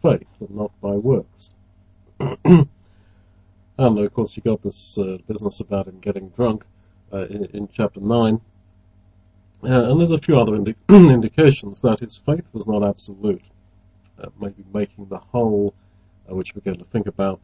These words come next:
uh, later on in this talk, uh, to let the, uh, let the dove and the raven out to, to see what was going on.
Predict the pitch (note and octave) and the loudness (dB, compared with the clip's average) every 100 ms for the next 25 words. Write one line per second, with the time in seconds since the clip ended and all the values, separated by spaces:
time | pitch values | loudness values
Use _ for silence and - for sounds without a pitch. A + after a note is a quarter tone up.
0 | - G2+ F#2+ G2 G2+ G#2 A2+ G2 G2+ - | -10 -10 -8 -6 -4 -2 -4 -4 -8 -8
1 | - G#2 - _ _ _ G2+ F#2+ - G#2 | -4 -4 -4 _ _ _ -14 -14 -8 -6
2 | G2+ - - G2+ F#2+ F#2+ F#2 - _ _ | -4 -6 -6 -8 -6 -10 -10 -14 _ _
3 | _ _ _ _ _ - G#2 F2+ - G#2 | _ _ _ _ _ -10 -8 -8 -4 -2
4 | G#2 G#2+ G2 G2 B2 A#2+ G2 F2+ F#2 - | -2 -4 -4 0 2 2 0 -10 -10 -6
5 | G#2 F2 - _ G#2 - - - A2+ G2+ | -6 -6 -12 _ -10 -10 -8 -2 -2 -4
6 | - A2 G2+ G#2 A2+ F#2+ | -10 -4 -4 -2 -2 -4